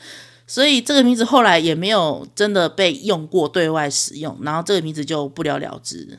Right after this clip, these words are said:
嘿，也是属于那种短暂出现在我的生命里，哎，呃，连用都没用过的一个名字，Chloe。嗯，虽然我觉得现在听也是 OK 啦，Chloe 也是好念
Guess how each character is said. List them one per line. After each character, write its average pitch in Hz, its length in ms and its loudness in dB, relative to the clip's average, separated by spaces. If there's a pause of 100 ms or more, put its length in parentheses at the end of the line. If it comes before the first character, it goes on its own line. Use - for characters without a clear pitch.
(160)
嘿， - 100 -8
也 165 180 -4
是 180 140 0
属 175 240 -2
于 156 120 -6
那 190 120 -2
种 165 220 -6 (240)
短 170 200 -4
暂 196 240 2
出 196 160 -4
现 190 180 0
在 185 140 0
我 147 140 -2
的 139 80 -8
生 165 220 -6
命 160 180 -10
里， - 180 -16 (360)
哎， - 320 -16 (260)
呃， 165 140 -2
连 180 280 4
用 240 240 8
都 202 120 4
没 175 220 0
用 190 200 2
过 180 100 -2
的 170 160 -2
一 170 80 -8
个 165 140 -6
名 135 220 -6
字， - 260 -12 (160)
Chloe。 165 540 -6 (340)
嗯， - 220 -16
虽 247 160 -6
然 202 120 -4
我 156 80 -10
觉 190 120 -8
得 185 80 -4
现 202 180 -6
在 170 100 -8
听 175 320 -12 (400)
也 - 80 -10
是 - 80 -4
OK 180 360 -4
啦， - 260 -10
Chloe 151 380 -10 (500)
也 175 80 -6
是 190 80 -2
好 185 200 -2
念 170 220 -8